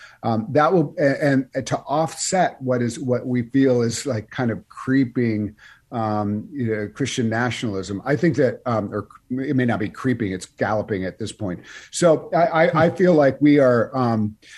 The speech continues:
you know, I think there's an opportunity, and I'm, I'm very eager to be looking for allies and support in this moment for the work of,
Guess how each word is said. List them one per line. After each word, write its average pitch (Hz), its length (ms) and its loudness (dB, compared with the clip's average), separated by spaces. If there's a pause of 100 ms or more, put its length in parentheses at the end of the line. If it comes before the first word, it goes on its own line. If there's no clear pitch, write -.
(260)
you 139 80 0
know, 135 180 4
I 160 100 4
think 185 180 2
there's 147 180 2
an 131 60 2
opportunity, 151 640 2
and 127 100 2
I'm, 123 340 0
I'm 123 240 0
very 147 420 4
eager 123 380 4
to 131 160 -2
be 120 400 2
looking 147 420 0
for 117 160 -2
allies 127 560 2
and 113 240 -6
support 131 640 -2 (140)
in 139 120 0
this 139 200 0
moment 147 400 2
for 120 200 0
the 117 100 0
work 117 380 0
of, 107 200 -6